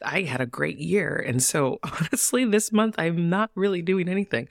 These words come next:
I love it. I'm just kind of taking a pause before I just go back and hit the ground running and, you know, spending more time with my daughter and with my husband and my mom and my dad, who live,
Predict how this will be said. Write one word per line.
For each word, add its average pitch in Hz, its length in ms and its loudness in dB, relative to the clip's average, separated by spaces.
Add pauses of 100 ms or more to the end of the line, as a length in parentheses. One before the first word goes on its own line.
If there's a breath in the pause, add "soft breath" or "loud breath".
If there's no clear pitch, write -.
(160 loud breath)
I 196 80 2
love 196 240 2
it. 175 80 2
I'm 147 100 2
just 156 140 0
kind 165 200 2
of 160 120 -4
taking 165 340 0
a 147 60 2
pause 143 420 0
before 143 480 2
I 139 280 -2
just - 280 -2
go 156 200 2
back 147 320 -2
and 143 100 0
hit 143 160 0
the 156 80 0
ground 147 260 0
running 139 340 2
and, 135 200 -2
you 131 80 2
know, 120 80 0
spending 139 360 0
more 131 120 0
time 143 240 -2
with 139 160 -2
my 131 100 -4
daughter 185 540 2
and 117 440 0
with 131 140 0
my 139 60 2
husband 139 340 2
and 127 100 2
my 120 120 0
mom 123 180 2
and 127 80 2
my 123 80 -2
dad, 127 300 2
who 123 100 4
live, 120 220 0